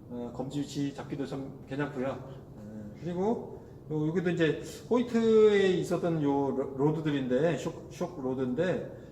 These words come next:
요것들도 얘네는 이제 좀 조금 모양 다르지만 어쨌든 꽂혀 있습니다. 두 제품이 호환이 되는지는 모르겠어요. 이 두 제품이 호환이 되는지 모르겠는데 어쨌든 위에 세 개, 아래 세 개 이렇게, 예,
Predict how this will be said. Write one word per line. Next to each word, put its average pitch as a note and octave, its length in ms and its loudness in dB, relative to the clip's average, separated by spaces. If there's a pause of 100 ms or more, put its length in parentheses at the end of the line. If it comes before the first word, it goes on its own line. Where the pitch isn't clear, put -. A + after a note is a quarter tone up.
(160)
요것들도 C#3+ 800 -2
얘네는 D#3+ 400 2
이제 C3+ 140 -2
좀 B2+ 300 -6 (220)
조금 A#3+ 300 6
모양 D#3+ 260 6
다르지만 D#3 500 2
어쨌든 D#3+ 440 -2
꽂혀 F3+ 180 -2
있습니다. C#3 300 0 (440)
두 A3+ 240 4
제품이 G#3 440 6
호환이 A3+ 320 6
되는지는 F#3 400 2
모르겠어요. B2+ 500 -2 (100)
이 A#2+ 140 -6
두 - 120 -14
제품이 C#3+ 260 -2
호환이 E3+ 300 4
되는지 D3 280 2
모르겠는데 C#3 640 -2 (200)
어쨌든 D#3+ 460 0
위에 E3 240 4
세 D#3 200 0
개, F#3+ 320 -2 (1000)
아래 D3+ 240 4
세 D3+ 140 2
개 B2 300 -4
이렇게, C3+ 240 -6
예, A#2 580 -6